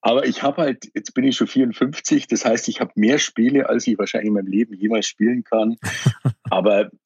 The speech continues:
Speaker 1: ich find's halt einfach toll, ich liebe Spielen. Und wenn ich nicht was anderes machen müsste, dann ich das nur.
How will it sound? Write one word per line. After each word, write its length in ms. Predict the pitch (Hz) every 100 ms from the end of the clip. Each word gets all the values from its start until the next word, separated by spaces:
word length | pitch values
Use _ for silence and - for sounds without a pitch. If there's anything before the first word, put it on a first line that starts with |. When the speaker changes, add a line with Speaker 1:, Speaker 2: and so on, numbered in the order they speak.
| -
Speaker 1:
ich 140 | 123
find's 220 | - 135 -
halt 100 | 101
einfach 260 | 101 107
toll, 260 | - 101 90
ich 160 | 85
liebe 360 | - 95 101 87
Spielen. 360 | - - 87 87
Und 140 | 82
wenn 140 | 95
ich 280 | 95 92 - -
nicht 260 | 104 95 82 -
was 240 | - -
anderes 280 | - 113 110
machen 240 | 101 92 95
müsste, 280 | 95 - 92
dann 200 | - 85
ich 120 | 85
das 200 | - - 87
nur. 340 | 95 92 82